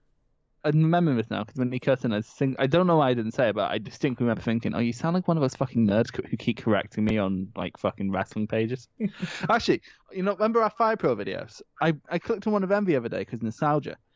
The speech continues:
Speaker 1: You know what the only c-, comment one of them has is? Me, <laughs> someone corrects me in what a move is called. That's the only co-, like, so many views, so many likes. That's the only comment, and it's like, "Oh,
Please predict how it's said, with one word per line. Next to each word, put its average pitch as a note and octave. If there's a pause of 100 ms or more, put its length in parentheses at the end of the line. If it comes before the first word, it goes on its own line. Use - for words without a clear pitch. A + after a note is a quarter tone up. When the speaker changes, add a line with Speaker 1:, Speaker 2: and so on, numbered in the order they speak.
(220)
Speaker 1:
You E3+
know A3+
what B3+
the A3+
only A3
c-, -
comment A3+
one B2+
of C3
them C3
has F3
is? -
Me, E3 (140)
<laughs> -
someone A3+
corrects G3+
me F#3
in B2+
what B2+
a A#2+
move E3
is C#3+
called. G2 (1000)
That's G#3
the G#3
only G#3+
co-, -
like, G#3+
so C4+
many C#4+
views, A#3
so G#3
many G3
likes. D#3
That's A#3
the B3+
only B3
comment, A#3
and D3+
it's F3
like, F#3
"Oh, G3